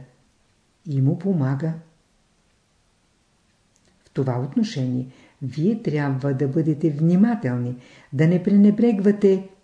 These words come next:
и най-малките същества, чрез които ще получите помощта от висшия свят. Съвременните хора имат особена идея за Бога.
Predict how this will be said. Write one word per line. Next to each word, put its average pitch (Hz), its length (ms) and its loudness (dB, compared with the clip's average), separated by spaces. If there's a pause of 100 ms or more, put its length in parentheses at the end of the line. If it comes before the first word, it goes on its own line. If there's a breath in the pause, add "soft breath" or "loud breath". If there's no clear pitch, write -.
(140)
и 156 160 0
най-малките 180 1120 0
същества, 139 1000 -4 (460 loud breath)
чрез 139 300 -2
които 165 280 -2
ще 175 220 -4
получите 151 680 -4
помощта 156 760 -2 (260)
от 131 220 -8
висшия 127 460 -8
свят. - 580 -8 (2750)
Съвременните 156 680 0
хора 156 280 -2
имат 165 360 -2 (120)
особена 143 540 0
идея 147 380 -2
за 175 140 -6
Бога. 120 300 -12